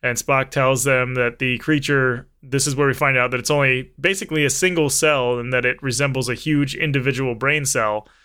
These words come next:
And so Kirk is like, "Oh, that must mean that, like, it's just one cell of a larger creature," which is a great fucking concept. Like, that's an awesome idea.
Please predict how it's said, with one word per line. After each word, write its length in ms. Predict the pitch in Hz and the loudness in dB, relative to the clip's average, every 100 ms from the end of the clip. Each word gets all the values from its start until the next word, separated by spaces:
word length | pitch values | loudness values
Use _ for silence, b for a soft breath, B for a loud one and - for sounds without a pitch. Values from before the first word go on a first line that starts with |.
| b b 123 | b b -4
And 180 | 123 | -4
so 180 | 123 127 | 0 -2
Kirk 280 | 123 170 160 | 2 0 2
is 100 | 135 | -2
like, 160 | 131 233 | 0 0
"Oh, 140 | 254 | 2
that 120 | 180 | 2
must 200 | 160 143 | 0 -4
mean 220 | 147 139 | 0 0
that, 180 | 135 131 | 2 0
like, 200 | 139 127 | 0 0
it's 100 | 131 | -2
just 200 | - 147 | 0 -2
one 280 | 123 135 139 | 0 0 0
cell 260 | - 139 127 | 2 2 2
of 60 | |
a 40 | 120 | 0
larger 380 | 120 120 120 120 | 0 0 0 -4
creature," 380 | 139 127 113 | -4 -4 -4
which 160 | 120 123 | -4 0
is 120 | 208 | 2
a 60 | 180 | 0
great 360 | 135 156 180 - | 2 2 0 -2
fucking 320 | 147 135 123 | -2 -2 -2
concept. 540 | 127 123 120 113 113 | -2 0 -2 -4 -4
Like, 140 | 123 117 | -6 -2
that's 200 | 127 143 | 0 2
an 80 | |
awesome 340 | 131 123 - 131 | 2 0 0 0
idea. 500 | 117 131 135 139 | 0 2 2 2